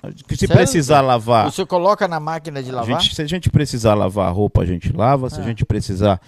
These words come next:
Speaker 1: fazer uma reunião com o governador, a gente faz. Se a gente tem que ir em São Paulo falar com algum dirigente de clube, a gente vai. E, e isso não nos denigre a imagem, porque a gente sabe onde a gente tá.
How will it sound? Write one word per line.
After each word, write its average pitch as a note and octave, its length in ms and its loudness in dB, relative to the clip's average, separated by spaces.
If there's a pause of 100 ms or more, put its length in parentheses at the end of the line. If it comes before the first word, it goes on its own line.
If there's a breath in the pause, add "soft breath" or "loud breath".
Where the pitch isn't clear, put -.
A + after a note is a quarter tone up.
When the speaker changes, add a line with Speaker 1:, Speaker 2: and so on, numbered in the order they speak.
(160 soft breath)
Speaker 1:
fazer G#2 280 6
uma G#2+ 160 6
reunião G#2+ 320 6
com A2 100 -4
o G2 40 -2
governador, F#2+ 520 0
a F#2 60 0
gente F#2 220 -8
faz. A2+ 340 0
Se - 40 -4
a G#2 40 -4
gente A2+ 200 -4
tem A2+ 140 2
que G#2+ 160 -4
ir G#2 60 2 (160)
em G#2+ 100 -2
São G#2+ 220 0
Paulo G2 320 6
falar G2 360 4 (440 soft breath)
com A2+ 180 2
algum G#2+ 220 6
dirigente G#2 500 2
de G2 100 0
clube, G2 320 6
a F2+ 60 2
gente F#2+ 240 0
vai. F#2 400 6 (840)
E, F#2+ 680 2
e A#2 40 8
isso D#3+ 220 4
não F3+ 260 6
nos D#3 380 4 (120)
denigre A2+ 800 4
a G2+ 40 4
imagem, F#2+ 600 -4 (560)
porque G2 300 6
a G2+ 40 4
gente A#2 200 0
sabe D#3+ 260 4
onde B2+ 160 2
a A2 60 4
gente G2+ 320 -2
tá. G2 220 -2